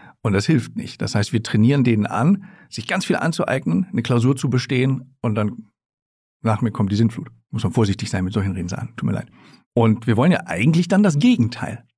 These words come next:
Und das haben wir gemerkt, als wir mit den Laborausbildern für die Laborantenberufe bei Merck geschaut haben, wie sind denn die Auszubildenden gerade? Die sind ja quasi die direkte, der direkte Output von Bildung. Und die sind achtzehn und wenn die eine Aufgabe fertig haben, legen die einen Stift an die Seite.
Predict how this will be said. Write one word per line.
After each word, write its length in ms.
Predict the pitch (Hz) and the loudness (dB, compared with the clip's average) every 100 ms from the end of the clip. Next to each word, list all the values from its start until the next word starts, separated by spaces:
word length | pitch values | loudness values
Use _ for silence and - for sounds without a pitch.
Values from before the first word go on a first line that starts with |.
| _ _ _ _ - | _ _ _ _ -2
Und 80 | |
das 140 | 117 135 | 0 2
haben 100 | 160 | 2
wir 80 | 127 | 4
gemerkt, 460 | 110 104 107 190 | 4 4 2 0
als 180 | - - | -4 -2
wir 80 | 120 | 2
mit 180 | 110 - | 2 2
den 240 | 104 98 | 0 0
Laborausbildern 1000 | 110 110 135 - 107 113 117 113 98 95 | 0 0 2 0 0 -2 0 -2 0 -2
für 100 | - | -2
die 60 | 104 | -2
Laborantenberufe 760 | 101 104 151 123 98 95 110 | 0 0 0 0 -4 -4 -4
bei 140 | 95 87 | -4 -4
Merck 340 | 85 110 - _ _ _ - - _ | -4 -6 -8 _ _ _ -20 -20 _
geschaut 460 | - 113 110 98 113 | -4 -2 2 0 2
haben, 500 | 113 127 101 - - | 2 2 0 -2 -12
wie 240 | 113 110 131 | -6 0 0
sind 240 | 117 120 | 2 2
denn 160 | 120 113 | 4 2
die 260 | 104 101 120 - | 2 0 -2 -6
Auszubildenden 600 | - 208 - 104 87 87 | -4 -4 -4 -4 -2 -4
gerade? 300 | 80 - - - _ _ - | -6 -10 -12 -14 _ _ -6
Die 80 | 101 | 0
sind 120 | 117 | 2
ja 100 | 123 | 2
quasi 420 | - 120 110 113 | 2 0 0 -4
die 180 | 117 113 | -4 -4
direkte, 500 | 104 127 131 120 107 - - _ _ | -2 -2 -4 -2 -2 -4 -20 _ _
der 160 | - 101 | -6 -2
direkte 360 | 101 127 - - | -2 -2 -4 0
Output 420 | 131 - - 139 | 0 -2 -6 -4
von 160 | 131 117 | 0 2
Bildung. 420 | 131 107 - - _ _ - | 4 2 -2 -14 _ _ 0
Und 160 | 117 110 | 2 4
die 80 | |
sind 200 | 110 113 | 2 2
achtzehn 380 | - - - - - _ _ - | 0 -4 -6 -8 -12 _ _ -2
und 260 | 120 117 | 2 2
wenn 100 | 120 | 4
die 60 | 120 | 2
eine 140 | 117 | 2
Aufgabe 300 | - - 117 | 0 0 -2
fertig 280 | 113 165 117 | 0 -2 0
haben, 180 | 110 123 | 0 0
legen 160 | 110 101 | 0 0
die 60 | |
einen 60 | 107 | -2
Stift 260 | - 139 | -4 -8
an 100 | - | -6
die 60 | 87 | -8
Seite. 260 | 85 - | -8 -10